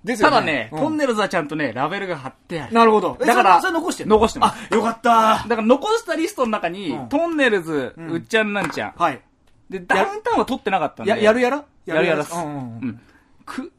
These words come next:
Speaker 2: と、あとは、あの、面白かったドラマとか、
Speaker 1: はいはい。
Speaker 2: あのね、特番だけのドラマとかは。
Speaker 1: でも、やるやらは今、ディーブイディーになってますからね。やるやらフォーエバーっつって。
Speaker 2: あ、そうなんだ。
Speaker 1: うん。だから捨てちゃっていいと思うよ。それも、それも断捨離に入れちゃっていいと思う。
Speaker 2: あ、なるほど。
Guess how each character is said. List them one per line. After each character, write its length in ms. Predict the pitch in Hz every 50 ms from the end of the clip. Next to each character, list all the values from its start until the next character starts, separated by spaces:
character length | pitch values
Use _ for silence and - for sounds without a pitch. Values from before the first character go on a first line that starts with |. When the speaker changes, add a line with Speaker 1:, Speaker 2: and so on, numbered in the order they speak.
| _ -
Speaker 2:
と、 220 | 392 381 339 - - 233
あ 40 | 247
と 160 | - 220 208
は、 260 | 214 226 226 226 - _ -
あ 160 | - - 127
の、 420 | 127 123 117 113 110 110 107 107 101 -
面 180 | 139 147 147 143
白 260 | 143 - 160 156 147
か 100 | - 127
っ 80 | 113 - _
た 120 | - 113
ド 160 | 107 110 147 160
ラ 140 | 147 123
マ 140 | 113 110 95
と 100 | - 107
か、 120 | 92 107 95
Speaker 1:
は 220 | 98 139 147 131
い 40 | 113
は 140 | 117 110 113
い。 20 | 110 104
Speaker 2:
あ 60 | 101
の 160 | 101 98 101
ね、 160 | 123 165 180 _ _ _
特 320 | - 151 143 - 185 190
番 300 | 175 190 180 180 180 170
だ 100 | 170 170
け 80 | - 175
の 100 | 151 120
ド 120 | 214 -
ラ 80 | 107 98
マ 100 | 95 -
と 80 | -
か 100 | - -
は。 140 | 143 196 233
Speaker 1:
で 60 | 254
も、 0 |
や 80 | - -
る 60 | 349
や 100 | 359 359
ら 100 | 359 349
は 120 | 339 339 339
今、 180 | 339 294 196
デ 120 | 151 143 214
ィ 20 |
ー 20 | 247
ブ 60 | 311
イ 40 | 277
デ 60 | 190
ィ 20 |
ー 0 |
に 20 | 185
な 40 |
っ 40 | 240 220
て 60 | 185
ま 80 | 131
す 60 | - -
か 60 | 104
ら 80 | 101
ね。 140 | 123 139 147 -
や 140 | 151 156
る 80 | 156 165
や 100 | 160 151
ら 80 | 151 147
フ 80 | -
ォ 140 | - 156 151
ー 20 |
エ 60 | 151 139
バ 80 | 127
ー 40 | 107
っ 20 |
つ 20 | -
っ 40 | -
て。 60 | 311
Speaker 2:
あ、 40 | 339
そ 40 |
う 40 | 302 220
な 100 | 151 120
ん 80 | -
だ。 80 | 107 104
Speaker 1:
う 100 | 135 165
ん。 140 | 151 131 -
だ 100 | 214 330
か 20 | 311 208
ら 20 |
捨 80 | - -
て 60 | 247
ち 40 | 285
ゃ 40 | 254
っ 20 |
て 80 | - 285
い 40 | 285
い 40 |
と 80 | - 143
思 80 | 113 -
う 60 | -
よ。 80 | 101
そ 80 | 113 -
れ 40 | 120
も、 80 | -
そ 60 | 175 247
れ 60 | 262
も 60 | 247
断 160 | 214 226 220 214
捨 80 | 247 247
離 100 | 247 233
に 140 | 220 208
入 120 | 196 202 190
れ 40 | 202
ち 40 | 240
ゃ 60 | 233
っ 20 |
て 120 | - - 240
い 40 | 202
い 20 |
と 60 | - 95 95 101 _ _ _
思 120 | 135 143
う。 20 | 151
Speaker 2:
あ、 60 | 143 - _ _
な 160 | - 131 127 131
る 100 | 143 143
ほ 140 | 143 143
ど。 180 | 139 123 110 -